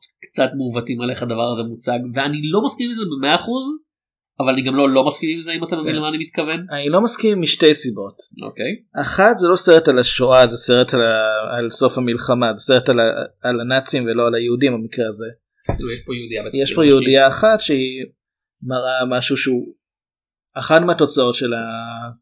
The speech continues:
Speaker 2: של כל ה-, של המפעל הנאצי, זה שיהודים יכולים להש-, להתקיים רק ב-, רק ב-, רק בהיחבא. אה,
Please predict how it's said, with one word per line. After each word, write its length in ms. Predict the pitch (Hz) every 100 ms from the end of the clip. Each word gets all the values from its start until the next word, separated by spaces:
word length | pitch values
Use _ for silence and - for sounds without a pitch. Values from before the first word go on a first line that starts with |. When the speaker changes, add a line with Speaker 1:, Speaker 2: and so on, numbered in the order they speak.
| _ _ _ _
Speaker 2:
של 180 | - 131
כל 100 | 127
ה-, 520 | 131 123 123 120 127 123
של 180 | 127
המפעל 520 | 117 117 123 - 139 131
הנאצי, 460 | 139 165 - 143
זה 100 | 123
שיהודים 1800 | 120 127 117 117 113 _ _ _ - _ _ _ _ - 135 135 135 147
יכולים 420 | 143 143 131 131
להש-, 200 | 131 127 -
להתקיים 540 | 143 - 135 127 127
רק 240 | 123 131 131
ב-, 100 | 123 131 131
רק 80 | 127
ב-, 1000 | 123 127 123 120 120 117 117 117 117 123
רק 60 | 123
בהיחבא. 360 | 123 123 151 170 123 - _ _ _ _ _ _ _ _ _
אה, 760 | 139 127 123 120 120 120 123